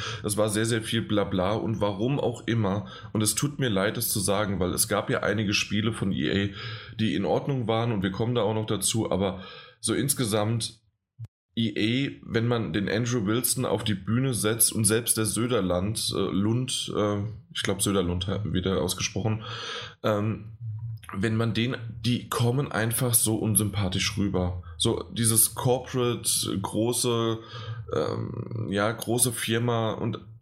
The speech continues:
das, was E A anhaftet, verkörpern diese beiden sehr, sehr stark. Ja, dieses Image, obwohl wiederum,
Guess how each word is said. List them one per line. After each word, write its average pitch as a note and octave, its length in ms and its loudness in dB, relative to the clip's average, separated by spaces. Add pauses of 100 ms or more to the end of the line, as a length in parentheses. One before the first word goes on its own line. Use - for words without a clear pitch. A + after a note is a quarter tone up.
(140)
das, C3 360 2
was C3 200 2
E G#2+ 360 2
A - 100 -2
anhaftet, B2 600 0
verkörpern A#2 840 0
diese B2+ 320 2
beiden G#2 600 0 (320)
sehr, A#2 260 2
sehr B2 200 0
stark. F#2+ 640 0 (1600)
Ja, A2 280 0
dieses A2 360 2
Image, B2+ 680 0
obwohl A2+ 640 0
wiederum, A2+ 880 0